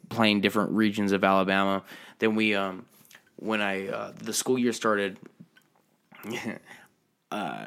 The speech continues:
well, in the middle of that, in the midst of, uh, the summer, everyone's talking shit. "Oh, no, it's this guy." And it, bro, it was your typical movie story. That's what I'm telling you.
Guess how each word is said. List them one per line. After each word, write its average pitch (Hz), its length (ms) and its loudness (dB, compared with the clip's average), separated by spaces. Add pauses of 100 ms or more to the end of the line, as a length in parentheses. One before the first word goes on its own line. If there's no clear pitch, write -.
(120)
well, 139 280 4
in 131 120 2
the 135 60 2
middle 135 420 6
of 101 100 -4
that, 98 260 0
in 107 80 -2
the 110 100 0
midst 117 460 0
of, 104 300 4
uh, 92 240 -2
the 101 160 -2
summer, 143 480 0 (800)
everyone's 117 340 2
talking 110 220 4
shit. 104 300 2
"Oh, 120 260 2
no, 123 320 -2
it's 113 180 -4
this 123 260 -2
guy." 98 260 2
And 95 140 -2
it, - 280 -12
bro, - 260 -4 (420)
it - 120 -6
was 98 440 -2 (220)
your 101 180 -6
typical 120 500 -4
movie 110 380 -2
story. 90 300 -4
That's 98 160 -4
what 127 80 2
I'm 135 80 0
telling 208 260 6
you. 101 140 0